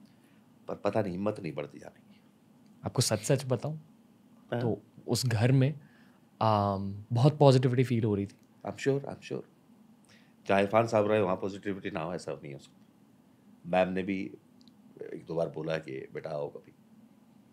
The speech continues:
Speaker 2: मडाइल में बहुत सुंदर घर है।
Speaker 1: हिम्मत नहीं पड़ती।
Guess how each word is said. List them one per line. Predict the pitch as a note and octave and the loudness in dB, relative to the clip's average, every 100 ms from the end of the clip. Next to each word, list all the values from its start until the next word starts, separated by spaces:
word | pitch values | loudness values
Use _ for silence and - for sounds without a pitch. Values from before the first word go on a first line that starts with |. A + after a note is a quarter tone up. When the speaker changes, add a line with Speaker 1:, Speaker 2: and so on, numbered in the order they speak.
| _ - - _ _ _ C3+ | _ -20 -20 _ _ _ 2
Speaker 2:
मडाइल | B2+ B2+ C3 | 6 8 8
में | C3+ C3+ A#2 | 6 4 4
बहुत | B2+ C3+ | 4 4
सुंदर | - A#2+ A#2 | 0 0 0
घर | G#2+ G#2 | 0 -2
है। | |
Speaker 1:
हिम्मत | G2+ D#2+ - | -4 -6 -8
नहीं | E2+ | -12
पड़ती। | - - _ | -20 -20 _